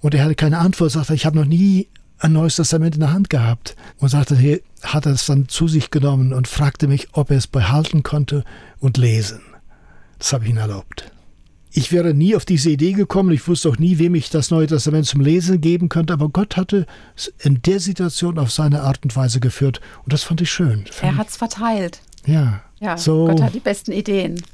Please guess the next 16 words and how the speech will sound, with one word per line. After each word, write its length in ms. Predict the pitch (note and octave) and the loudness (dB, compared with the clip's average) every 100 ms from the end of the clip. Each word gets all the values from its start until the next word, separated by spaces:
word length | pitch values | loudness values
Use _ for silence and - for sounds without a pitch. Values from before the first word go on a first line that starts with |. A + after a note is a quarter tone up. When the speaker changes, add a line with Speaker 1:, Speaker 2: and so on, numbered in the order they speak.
| - | -8
Speaker 2:
wie 220 | A3 A3+ A3 | 0 2 2
man 120 | G3 | -2
sowas 280 | E3 E3+ F3 | -4 -6 -6
macht. 320 | D#3 - - - - - - | -8 -10 -20 -20 -20 -20 -4
Speaker 1:
Genau. 580 | C#3+ C3+ B2+ A#2 G#2 F#2 - - - - - - | 0 2 2 0 -2 -6 -16 -20 -20 -20 -20 -4
Das 220 | D3 D3 | -2 0
war 100 | E3 | 0
so 320 | B2+ D#3+ D3+ G2 - | 0 2 2 0 -8
vielleicht 320 | - D3+ D3 C#3+ | -4 -2 0 2
eine, 360 | D3 C#3+ A2+ - - - | 2 2 0 -4 -20 -4
äh, 260 | C#3 C3+ | 0 2
Sache, 360 | A#2 D#3 - D#3 | 2 0 0 -2
die 120 | D3 | 2
mich 160 | D3+ - | 0 0
dann 140 | E3 | -2
auch 300 | D3+ C#3 - | -2 -2 -6